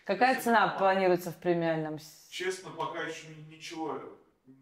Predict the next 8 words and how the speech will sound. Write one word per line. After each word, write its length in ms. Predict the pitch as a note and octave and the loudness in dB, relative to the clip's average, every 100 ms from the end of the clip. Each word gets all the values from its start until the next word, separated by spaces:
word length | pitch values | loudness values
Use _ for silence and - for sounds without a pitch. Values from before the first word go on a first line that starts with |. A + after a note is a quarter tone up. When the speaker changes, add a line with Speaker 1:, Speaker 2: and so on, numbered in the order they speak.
| _ _ C3+ C3+ | _ _ -20 -20
Speaker 2:
не 140 | D3 D#3 | -14 -10
считали, 520 | - - F3+ F#3 C3+ | -10 -8 -4 -4 -4
потому 360 | A#2 B2+ B2+ C#3+ | -8 -10 -10 -10
что 280 | - C#3 C3+ | -8 -6 -6
нет 260 | D3 D3 | -8 -8
одобрения 480 | C3+ C3 C3 C#3 C3 | -8 -8 -6 -8 -8
всех 240 | - C#3+ B2+ - _ _ - | -10 -10 -12 -14 _ _ -8
партнёров 580 | - B2+ E3 D#3+ D#3+ | -6 -6 -8 -6 -8